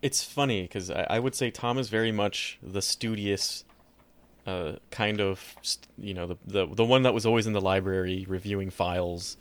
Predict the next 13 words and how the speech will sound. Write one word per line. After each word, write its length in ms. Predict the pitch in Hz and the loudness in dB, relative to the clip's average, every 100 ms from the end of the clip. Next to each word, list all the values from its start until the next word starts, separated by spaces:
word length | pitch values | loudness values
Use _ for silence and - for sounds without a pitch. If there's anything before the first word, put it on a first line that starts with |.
| - - - - - | -20 -20 -20 -20 -10
uh, 220 | 95 90 87 | -4 -2 2
very 220 | 110 107 | 0 0
technical, 800 | - 107 107 - 98 92 90 - | -2 -6 -6 -2 0 0 -4 -8
uh, 240 | 90 85 82 - | -10 -8 -10 -10
c-, 60 | |
maybe 260 | 104 110 123 | 0 2 4
a 80 | 113 | 4
loner, 400 | 98 98 101 104 - - - - - - - - | 4 2 -2 -4 -12 -20 -20 -20 -20 -20 -12 -4
uh, 280 | 92 80 - - - - - - | -2 -2 -6 -12 -20 -20 -12 -2
and 560 | 117 110 107 101 98 - - - - - - - | 2 2 2 0 -4 -10 -20 -20 -20 -20 -20 -18
he 640 | 110 123 113 110 107 107 - | -4 0 0 2 0 -2 -4
has 380 | 120 113 104 | 2 4 2
complete 600 | - 127 113 - 131 135 | 0 -2 -2 2 2 2